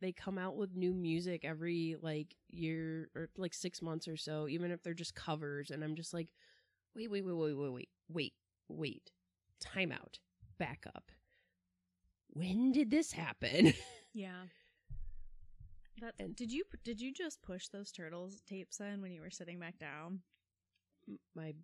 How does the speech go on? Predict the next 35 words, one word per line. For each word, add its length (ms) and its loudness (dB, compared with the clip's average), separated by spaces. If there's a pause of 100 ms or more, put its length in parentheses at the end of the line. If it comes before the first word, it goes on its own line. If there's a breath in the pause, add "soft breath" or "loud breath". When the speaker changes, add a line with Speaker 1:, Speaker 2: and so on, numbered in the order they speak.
Speaker 1:
butt 300 -2
might 240 -4
have 140 -4
Speaker 2:
Oh. 240 6
Speaker 1:
pushed 200 2
those 240 0
in. 360 6
<laughs> 1000 -20
Speaker 2:
I 80 0
was 180 2
staring 480 2
at 100 -2
them 140 0
before, 360 -2
and 120 0
I 60 -4
was 100 -4
just 100 -8
like, 160 -6
"Oh, 260 -4
those 160 -2
are 60 -4
so, 460 0
like, 220 -4
perfectly 680 -4
edged. 580 -8
Look 200 -4
at 120 -4
her 160 -2
little, 240 0
like, 200 0
Speaker 1:
<laughs> 0 -
Speaker 2:
librarian 640 2
heart 480 0
in, 300 -4